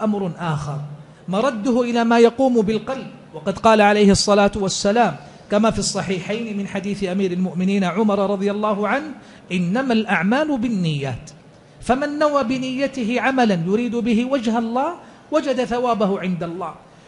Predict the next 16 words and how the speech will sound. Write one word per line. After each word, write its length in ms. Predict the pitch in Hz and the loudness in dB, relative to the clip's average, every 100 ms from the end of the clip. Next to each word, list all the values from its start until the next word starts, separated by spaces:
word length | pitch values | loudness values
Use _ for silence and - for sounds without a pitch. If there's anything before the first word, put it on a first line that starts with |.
| - | -2
ومن 200 | 202 247 | 4 6
رام 420 | 214 262 294 262 | 6 6 4 2
بعمله 720 | 220 208 214 240 220 208 185 | 2 2 2 2 2 2 0
شيئا 340 | 156 233 262 226 | 0 0 2 0
من 200 | 220 208 | 0 0
حظ 260 | 233 208 | 0 -2
الدنيا، 640 | 226 180 254 277 220 151 120 - - - - | -2 -2 -2 -2 -2 -4 -8 -16 -20 -12 -4
من 140 | 180 | -2
مناصبها، 960 | 202 254 254 - 269 262 247 208 170 - - - - | 0 2 2 0 0 -4 -6 -8 -8 -12 -20 -20 -6
من 140 | 190 220 | 0 4
سمعتها 760 | 254 233 214 - 254 233 240 240 | 6 6 4 2 4 4 4 0
وريائها، 720 | 226 202 202 226 247 240 254 | -6 -4 -2 -2 -4 -4 2
كان 300 | 233 214 190 | 6 6 6
حظه 460 | 220 170 185 180 | 0 -2 2 2
كما 440 | 190 180 160 151 147 | 2 0 -4 -4 -4
أراد". 220 | 160 | -4